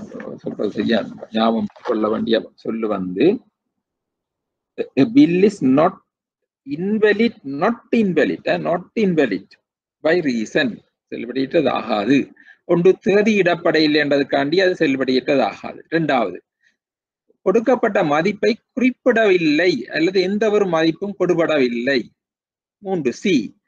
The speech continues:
அது வரையப்பட்ட இடத்தையோ அல்லது செலுத்த வேண்டிய இடத்தையோ அது குறிப்பிடவில்லை. அப்படி இது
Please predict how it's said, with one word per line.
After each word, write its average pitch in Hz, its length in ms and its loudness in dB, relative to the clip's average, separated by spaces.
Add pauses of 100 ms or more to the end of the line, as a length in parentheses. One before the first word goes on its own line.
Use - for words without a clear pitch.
(160)
அது 170 200 0
வரையப்பட்ட 220 640 2
இடத்தையோ 175 680 0
அல்லது 170 280 2
செலுத்த 214 360 -2
வேண்டிய 190 300 0
இடத்தையோ 185 540 -2
அது 175 200 -4
குறிப்பிடவில்லை. 151 960 -2
அப்படி - 380 -18
இது 139 140 -20